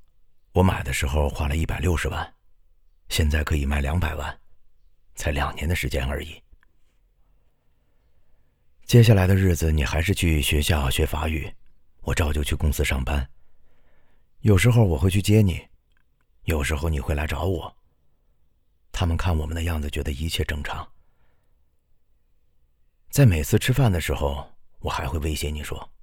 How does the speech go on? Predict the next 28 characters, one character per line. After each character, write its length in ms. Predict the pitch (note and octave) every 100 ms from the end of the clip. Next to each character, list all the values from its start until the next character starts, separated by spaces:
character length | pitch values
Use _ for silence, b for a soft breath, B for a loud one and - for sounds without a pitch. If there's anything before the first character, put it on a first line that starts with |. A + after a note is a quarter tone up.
| _ _ _ _ _ -
你 100 | F#2
要 100 | G2
感 220 | C#2+ C#2+
谢 140 | F#2
我 120 | D#2
赐 220 | C#2 - D#2+
予 100 | D#2+
你 120 | C#2+
食 240 | - -
物。 160 | E2 - _ _ _ _ _ _ _ _ _ -
你 100 | D2
也 120 | D#2
会 140 | - D#2
装 180 | E2
模 100 | E2
作 200 | C#2+ D#2+
样 200 | D#2 D#2
的 80 | D2
合 200 | - D2+
起 120 | C#2+
手 200 | D#2+ C#2+
来， 260 | D2+ D2+ - - - - - -
喃 160 | C2+
喃 160 | C#2+ C#2+
有 160 | C#2+
词 160 | - D2+
地 100 | D2+
说， 320 | D2 C#2+ -